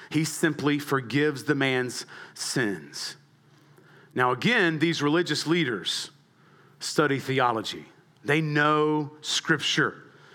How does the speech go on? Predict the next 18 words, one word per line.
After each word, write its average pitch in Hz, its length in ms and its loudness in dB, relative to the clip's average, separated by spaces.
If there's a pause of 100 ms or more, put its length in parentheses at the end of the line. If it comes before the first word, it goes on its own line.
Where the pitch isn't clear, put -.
(440)
They 160 180 4
understand 165 840 2
certain 143 460 0
doctrines, 147 580 2
particularly 147 480 0
there 139 220 6
in 135 60 0
the 131 100 0
Old 127 200 0
Testament, - 680 -2 (560)
in 98 60 -8
the 101 80 -4
Torah. 127 580 0 (1040)
So - 160 -4
notice 147 340 2
in 143 80 0
verse 139 200 2
twenty-one, 127 500 0